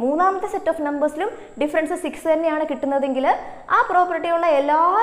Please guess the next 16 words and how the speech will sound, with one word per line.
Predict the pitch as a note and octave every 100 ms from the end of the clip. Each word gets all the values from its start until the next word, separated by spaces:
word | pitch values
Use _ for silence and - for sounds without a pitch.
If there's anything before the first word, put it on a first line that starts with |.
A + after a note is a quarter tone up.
| A4+
നമ്പേഴ്സിലും | E4 D4 C#4 C4 G3+ -
അങ്ങനെ | B3+ D#4 D4+
എവിടെ | B3 D#4 G#4
നിന്ന് | G#4
നമ്മൾ | D#4+ D4+ F#4 - - - - D#4
ആറ് | D#4+ A4 - - B3+
നാച്ചുറൽ | C#4 C4+ D4+ C#4+
നമ്പേഴ്സ് | C#4+ D4 C#4+
എടുത്താലും | B3+ A#3+ G#3+ A#3 - - - -
അതിൻ്റെ | C4+ D4 F4 - - -
എന്ത് | C#4+
കിട്ടും? | D4+ D4 D4 - - -
പ്രോഡക്റ്റ്, | C4 C4+ C#4+ - - B3+ -
അതിൻ്റെ | A#3 C4+ D#4 - B3
എൻഡിൽ | C4+ D#4+
കിടക്കുന്ന | D#4 C#4 C4+